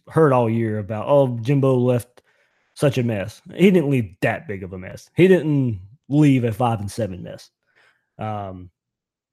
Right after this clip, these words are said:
Taggart, not, it, it took him a little while to, to realize and trying to change some things, uh, probably too little, too late, uh, f-, for this F S U team. Um,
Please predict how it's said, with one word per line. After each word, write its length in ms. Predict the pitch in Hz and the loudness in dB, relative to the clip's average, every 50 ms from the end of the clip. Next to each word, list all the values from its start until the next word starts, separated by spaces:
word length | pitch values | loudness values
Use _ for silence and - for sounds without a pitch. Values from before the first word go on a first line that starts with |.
| _ _ _ _ _ _ - | _ _ _ _ _ _ 0
Taggart, 540 | - 151 143 135 127 131 120 117 113 - _ _ _ _ _ - | 2 2 4 2 2 0 -4 -4 -6 -10 _ _ _ _ _ -8
not, 320 | - 143 143 101 69 - 117 | -6 -4 -4 -4 -6 -12 -16
it, 180 | 123 117 - _ | -18 -18 -18 _
it 340 | - 139 139 139 143 - _ | -20 -20 -18 -18 -18 -14 _
took 180 | - 156 156 151 | -8 -8 -6 -4
him 180 | 135 156 151 | -2 0 2
a 60 | 139 135 | 2 4
little 200 | 143 139 131 131 | 4 4 4 4
while 320 | 135 135 135 139 139 135 | 6 6 6 6 4 4
to, 240 | 139 131 117 98 - | 2 0 -2 -2 -4
to 340 | - 120 110 104 101 92 92 92 | -6 -6 -6 -6 -6 -10 -12 -8
realize 600 | 98 113 123 127 131 127 127 127 123 131 123 101 107 | -4 -2 0 2 2 4 4 4 2 2 0 -4 -6
and 260 | 101 95 95 95 92 _ _ _ _ _ _ _ _ _ | -10 -10 -10 -12 -14 _ _ _ _ _ _ _ _ _
trying 240 | - 143 139 123 110 | 0 0 0 0 0
to 80 | 107 - | -2 -2
change 220 | 131 135 135 117 | 0 0 0 0
some 100 | 131 123 | -2 -2
things, 540 | 113 - 131 131 127 127 127 127 113 - - | -2 0 0 0 0 0 0 -2 -2 -4 -8
uh, 180 | 110 110 110 101 | -8 -8 -8 -6
probably 280 | 92 - 131 127 120 | -4 -2 -2 -2 -2
too 180 | 113 - 143 135 | -2 -2 0 0
little, 180 | 135 135 135 | 2 2 0
too 160 | 123 - 123 107 | 0 -2 -2 0
late, 320 | 110 123 143 143 - - _ _ _ _ _ _ _ _ _ _ _ _ - | 0 0 0 0 -4 -10 _ _ _ _ _ _ _ _ _ _ _ _ -6
uh, 520 | - 123 127 127 123 123 120 117 117 113 110 | -4 -2 0 0 0 0 0 0 -2 -2 -4
f-, 180 | 101 - 120 120 - - | -6 -8 -12 -16 -16 -10
for 240 | 120 - 135 127 123 | -4 0 2 2 2
this 240 | 120 120 110 110 - | 2 0 -2 -2 -2
F 180 | 131 120 - | -2 0 0
S 180 | 127 120 110 - 131 | 0 -2 -2 -2 -2
U 100 | 123 110 | -2 -2
team. 500 | - - 135 127 127 127 127 123 117 - _ _ _ _ _ _ _ _ _ _ _ _ - | 0 0 2 2 2 2 2 0 -2 -4 _ _ _ _ _ _ _ _ _ _ _ _ -6
Um, 480 | 110 113 113 110 107 101 98 101 - | -4 -2 -2 -2 -4 -4 -6 -10 -12